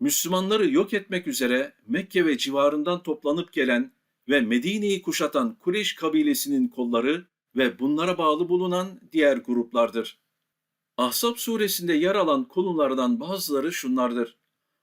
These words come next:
Hazreti Peygamber'e sallallahu aleyhi ve sellem ve onun şahsında inananlara takva, tevekkül, ilahi emirlere itaat etme öğüdü verilir. Ayrıca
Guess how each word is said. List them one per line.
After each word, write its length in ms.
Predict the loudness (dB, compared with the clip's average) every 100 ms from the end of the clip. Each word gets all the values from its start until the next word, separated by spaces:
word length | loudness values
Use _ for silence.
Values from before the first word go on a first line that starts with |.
| _
Hazreti 440 | -2 0 -2 -2
Peygamber'e 520 | -2 2 0 2 0
sallallahu 680 | 0 -4 -2 -2 0 0 2
aleyhi 300 | 2 2 0
ve 80 | 0
sellem 600 | -2 -2 0 0 -2 -8 -2
ve 180 | 0 0
onun 300 | -2 -6 -4
şahsında 580 | -2 -2 0 -2 -2 -2
inananlara 800 | -2 0 0 2 2 0 -2 -8 _ _ _ _ -4
takva, 640 | -4 0 2 4 2 -2 _ _ _ _
tevekkül, 640 | 0 0 0 0 0 0 -6 _ _ _ -2
ilahi 440 | 0 2 0 0
emirlere 720 | 0 0 2 2 2 0 -6 -10
itaat 380 | -6 -2 0 0
etme 260 | -2 -2
öğüdü 480 | 2 2 4 0 0
verilir. 560 | 0 0 0 -2 -6 -14 _ _ _ _ _ _
Ayrıca 640 | 0 0 0 2 0 0